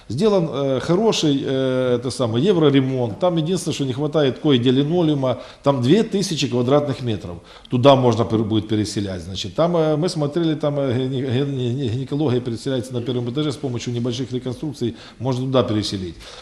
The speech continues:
Значит, там, э, вот это вот то отделение, где щас находится, э, то отделение, которое вы проговорили, там тоже очень много места. То есть, э, из-за чего и родилась мысль создать комиссию, чтобы, сказать, не, не было однобокие решения.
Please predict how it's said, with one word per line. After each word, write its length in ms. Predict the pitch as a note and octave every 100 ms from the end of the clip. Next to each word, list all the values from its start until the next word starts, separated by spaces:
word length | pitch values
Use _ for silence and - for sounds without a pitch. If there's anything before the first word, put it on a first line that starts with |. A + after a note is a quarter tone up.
| -
Значит, 220 | G#2+ A#2
там, 240 | - E3+ E3
э, 160 | D3
вот 180 | D3 D3
это 180 | D#3+ D3
вот 180 | C#3+ -
то 160 | D3+
отделение, 480 | D3+ C3+ D3+ D3 C3+
где 120 | C3
щас 220 | B2+ C3+ D3
находится, 580 | B2+ C#3 B2+ B2+ A#2+ G#2+ - - -
э, 420 | G#2 A2+ A#2+ A#2 A2+
то 60 |
отделение, 300 | C3 C3+ B2+
которое 220 | B2 B2+ C3
вы 60 |
проговорили, 400 | B2+ B2+ C#3+ C3+
там 140 | B2 A2+
тоже 320 | D#3 C#3+ C#3+
очень 360 | B2+ C#3+ C#3
много 240 | B2+ B2+ C3+
места. 300 | B2 G#2 G2
То 100 | B2+
есть, 140 | G#2+
э, 640 | B2 - B2 B2 A#2+ A#2+ A#2 A2 -
из-за 240 | C3+ C3
чего 320 | C3 F#3 F3 E3
и 100 | C#3+
родилась 460 | D#3 D#3 C#3+ C#3+
мысль 400 | D3 D3+ A#2+ A#2+
создать 440 | - C3 B2 A#2+ -
комиссию, 640 | D3 G3 B3 - F#2+ E2+ - - - - - - - - - -
чтобы, 260 | - C#3+ C#3
сказать, 260 | - C#3 B2
не, 240 | C3 B2+
не 160 | C#3 D#3
было 240 | C3+ C3
однобокие 720 | D3 C3 E3 D#3 C#3+ - A#2+
решения. 720 | C3 B2 C#3+ G#2+ F#2+ F2 E2